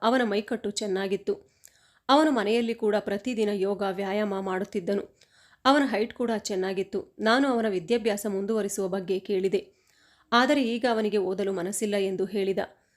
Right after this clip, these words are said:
ನಾನು ಮನೆಯಿಂದ ಹೊರಡುವಾಗ ನನ್ನ ಮಗುವನ್ನು ತುಂಬ ಮುದ್ದಿಸಿ ಆಫೀಸಿಗೆ ಹೋಗುತ್ತಿದ್ದೆ. ಇಂದು ನಾನು ಆಫೀಸಿಗೆ ಹೋಗುವುದಕ್ಕಿಂತ ಮೊದಲು ದೀಪಕ್ನನ್ನು ಮುದ್ದು ಮಾಡಲು ಹೋದಾಗ ಅವನು ಗಿರಿಯ ಮಡಿಲಲ್ಲಿ ಇದ್ದನು. ಆಗ ಆಕಸ್ಮಿಕವಾಗಿ ದೀಪಕ್ ತನ್ನ ಕತ್ತನ್ನು ಪಕ್ಕಕ್ಕೆ ಹೊರಳಿಸಿದಾಗ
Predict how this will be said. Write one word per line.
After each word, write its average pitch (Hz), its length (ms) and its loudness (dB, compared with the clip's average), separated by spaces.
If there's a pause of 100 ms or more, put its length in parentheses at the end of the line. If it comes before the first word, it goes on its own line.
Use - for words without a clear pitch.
(320)
ನಾನು 294 240 4
ಮನೆಯಿಂದ 226 360 2
ಹೊರಡುವಾಗ 190 560 -2 (300)
ನನ್ನ 262 180 2
ಮಗುವನ್ನು 220 400 0
ತುಂಬ 226 320 -2
ಮುದ್ದಿಸಿ 190 420 -2
ಆಫೀಸಿಗೆ 190 520 -4
ಹೋಗುತ್ತಿದ್ದೆ. 190 720 -4 (500)
ಇಂದು 294 220 6
ನಾನು 277 220 0
ಆಫೀಸಿಗೆ 226 480 -2
ಹೋಗುವುದಕ್ಕಿಂತ 202 640 -2
ಮೊದಲು 202 420 0
ದೀಪಕ್ನನ್ನು 208 520 -2
ಮುದ್ದು 190 260 0
ಮಾಡಲು 190 300 0
ಹೋದಾಗ 190 420 -2 (800)
ಅವನು 277 260 6
ಗಿರಿಯ 220 280 0
ಮಡಿಲಲ್ಲಿ 196 440 -2
ಇದ್ದನು. 190 580 -6 (360)
ಆಗ 262 240 6
ಆಕಸ್ಮಿಕವಾಗಿ 214 880 -2
ದೀಪಕ್ 208 400 -6
ತನ್ನ 196 200 0
ಕತ್ತನ್ನು 208 420 -2
ಪಕ್ಕಕ್ಕೆ 208 420 -4
ಹೊರಳಿಸಿದಾಗ 202 640 -2